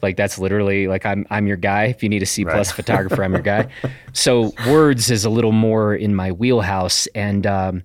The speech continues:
Speaker 1: I just wasn't expecting the kind of twists and turns and
Speaker 2: Yeah.
Speaker 1: to be getting nervous.
Speaker 2: Yeah.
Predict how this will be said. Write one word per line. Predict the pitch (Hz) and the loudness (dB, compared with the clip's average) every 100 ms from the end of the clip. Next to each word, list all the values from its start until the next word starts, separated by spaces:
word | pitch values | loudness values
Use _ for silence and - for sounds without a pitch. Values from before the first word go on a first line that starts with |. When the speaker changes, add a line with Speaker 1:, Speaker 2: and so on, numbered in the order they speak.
| _ _ _ - | _ _ _ -8
Speaker 1:
I | 104 | -8
just | 90 123 135 - - | -4 -2 0 -2 -8
wasn't | 101 101 117 104 101 - - | -6 -2 0 0 -4 -6 -10
expecting | 95 - 202 196 - 87 71 - - | -8 -2 -2 -2 -4 -4 -8 -14 -6
the | 117 | -4
kind | 120 107 | -2 -2
of | 95 | -4
twists | - 127 117 - - - | -4 -2 -2 -4 -6 -6
and | 98 95 | -6 -6
turns | - 123 113 101 95 - - | -2 0 2 0 0 -2 -4
and | - 101 98 | -6 -4 -2
Speaker 2:
Yeah. | 85 80 71 - - _ - | -2 -6 -10 -18 -20 _ -4
Speaker 1:
to | 147 | -2
be | |
getting | 123 127 113 107 104 | 0 0 2 2 2
nervous. | 127 143 107 80 - - 101 | 4 4 2 0 0 0 0
Speaker 2:
Yeah. | 107 95 | 0 0